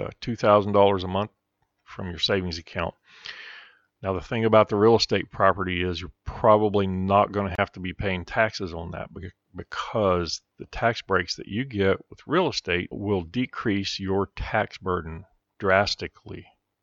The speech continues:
Thousands of dollars will be saved in taxes. Now,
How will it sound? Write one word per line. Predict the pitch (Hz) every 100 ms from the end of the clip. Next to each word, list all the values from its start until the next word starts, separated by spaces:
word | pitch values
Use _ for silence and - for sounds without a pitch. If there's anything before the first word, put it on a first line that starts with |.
| _ -
Thousands | 98 104 104 98
of | 101
dollars | 92 92 87 80 - 101
will |
be | 90 90
saved | - 87 87 82 - -
in | 85
taxes. | - - 87 - - - - _ _ _ _ _ - - - - - - _ _ _ -
Now, | 95 90 90